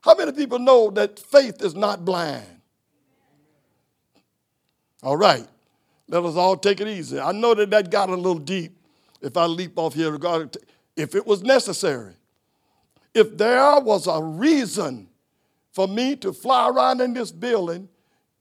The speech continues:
I don't understand what, what the reason could be. But if there was a reason for it, then God is able to do it. Is anything too hard for God? So he can make me fly around this building.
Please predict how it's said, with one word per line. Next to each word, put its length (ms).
I 160
don't 320
understand 680
what, 280
what 180
the 60
reason 360
could 320
be. 320
But 240
if 220
there 200
was 200
a 80
reason 540
for 320
it, 180
then 220
God 340
is 100
able 220
to 80
do 200
it. 160
Is 20
anything 600
too 200
hard 340
for 80
God? 360
So 180
he 160
can 200
make 240
me 120
fly 280
around 280
this 140
building. 420